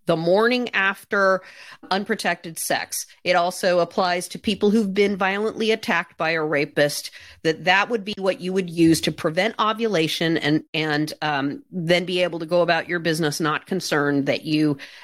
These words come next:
uh, got pregnant in the attack. When we talk about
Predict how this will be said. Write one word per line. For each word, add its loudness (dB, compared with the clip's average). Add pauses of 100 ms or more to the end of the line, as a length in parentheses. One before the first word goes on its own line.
uh, -2
got -6
pregnant 0
in -2
the -4
attack. -10 (300)
When 2
we -2
talk -2
about 0